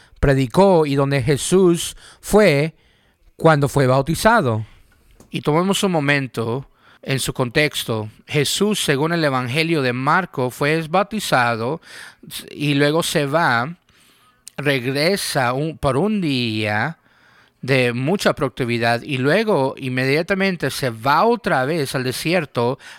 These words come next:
para orar. Y quiero que pienses en eso por un momento.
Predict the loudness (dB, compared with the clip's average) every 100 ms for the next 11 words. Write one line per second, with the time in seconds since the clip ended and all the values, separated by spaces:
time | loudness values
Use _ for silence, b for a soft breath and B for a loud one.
0 | B 0 0 0 -2 0 2 2 0 -2
1 | -14 B B B B B B B B B
2 | -2 4 4 4 2 0 4 2 2 0
3 | 0 2 2 2 2 2 2 4 2 2
4 | 0 0 0 0